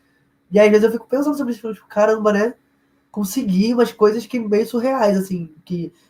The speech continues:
imagina quantas pessoas não mandam D M pro Cris querendo uma entrevista dele, sabe? Eu não fui o primeiro e não vou ser o último. E aí, eu tô nesse caminho aí. E aí,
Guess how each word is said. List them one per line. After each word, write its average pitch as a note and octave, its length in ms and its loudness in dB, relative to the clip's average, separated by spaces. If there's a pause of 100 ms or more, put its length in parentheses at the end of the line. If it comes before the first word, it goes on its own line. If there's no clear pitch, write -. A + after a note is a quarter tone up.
imagina C4 260 2
quantas C4+ 160 -2
pessoas G#3 180 0
não G3 80 2
mandam F#3+ 200 4
D F3 100 2
M E3+ 180 0
pro E3+ 140 -14
Cris E3+ 180 -6
querendo D#3+ 220 -8
uma D#3+ 180 -8
entrevista E3 480 -8
dele, C#3+ 240 -6
sabe? E3+ 320 -8
Eu E3+ 40 -8
não G#3 80 -6
fui A#3 120 -2
o G#3+ 60 0
primeiro F#3+ 380 2
e - 20 -6
não A3+ 80 -2
vou A#3+ 80 -2
ser B3 120 -2
o A#3+ 40 0
último. F#3 340 -4 (1040)
E G3 120 6
aí, G3+ 720 4 (720)
eu G#3+ 100 0
tô A3+ 80 6
nesse A3+ 180 4
caminho D4 320 4
aí. B3 300 4 (320)
E G3 80 0
aí, F#3+ 420 2